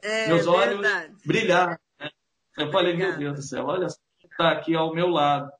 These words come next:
Speaker 2: E aí o tempo passou, eu vim formulando essa ideia, vim vendo a necessidade de espalhar numa rede social, espalhar numa,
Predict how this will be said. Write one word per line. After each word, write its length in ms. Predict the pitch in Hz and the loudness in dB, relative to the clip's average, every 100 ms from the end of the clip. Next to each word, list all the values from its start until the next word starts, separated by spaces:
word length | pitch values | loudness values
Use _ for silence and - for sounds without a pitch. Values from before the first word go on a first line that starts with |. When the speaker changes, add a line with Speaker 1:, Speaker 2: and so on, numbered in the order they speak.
| _ _ - | _ _ -2
Speaker 2:
E 640 | 156 185 185 185 185 - - | 4 4 4 4 2 -2 -4
aí 160 | 214 269 | -2 -2
o 140 | 285 | -2
tempo 340 | 233 226 - | -4 -4 -4
passou, 720 | - 220 - 202 240 262 - - - | -2 0 -2 -2 0 0 -2 -10 -6
eu 140 | 170 | -4
vim 100 | 185 | -2
formulando 640 | 180 185 175 180 175 180 | 0 2 2 4 4 4
essa 240 | 170 170 170 | 0 0 -2
ideia, 600 | 160 143 - - 202 180 165 - - | 0 0 0 -2 -4 -4 -4 -8 -14
vim 460 | 165 135 208 208 202 - | -4 0 0 0 -6 -6
vendo 420 | 147 170 202 185 175 | -2 0 0 2 2
a 160 | 180 | 2
necessidade 960 | 202 208 220 220 190 165 180 214 185 - - _ _ - | 0 -4 -4 -4 -2 0 0 0 -6 -10 -20 _ _ -2
de 300 | 151 202 247 | 0 2 2
espalhar 680 | 254 - - 151 160 196 190 | 0 -2 0 2 2 -2 -2
numa 220 | 175 160 | 0 0
rede 320 | 147 180 170 - | 4 2 2 -2
social, 920 | 180 170 147 143 170 180 - - - _ | -2 -2 0 2 2 2 -2 -8 -20 _
espalhar 640 | - 160 - 160 147 165 170 | -2 -2 2 0 2 0 0
numa, 960 | 165 165 165 160 151 143 139 135 139 | 0 0 0 0 0 -2 -2 -4 -6